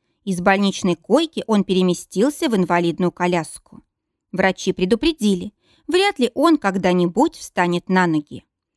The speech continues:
Но Сергей был не из тех, кто легко сдаётся.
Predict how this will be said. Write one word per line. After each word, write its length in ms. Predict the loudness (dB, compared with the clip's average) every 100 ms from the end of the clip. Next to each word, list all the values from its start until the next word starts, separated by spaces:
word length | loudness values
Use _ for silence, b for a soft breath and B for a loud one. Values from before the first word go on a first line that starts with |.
| _ _
Но 180 | 0 0
Сергей 520 | 0 -4 0 0 2
был 200 | 2 2
не 220 | 2 2
из 160 | -2 -8
тех, 300 | -2 -2 -2
кто 200 | -4 -2
легко 320 | -2 -4 -4
сдаётся. 640 | -2 -2 -2 -4 -8 -20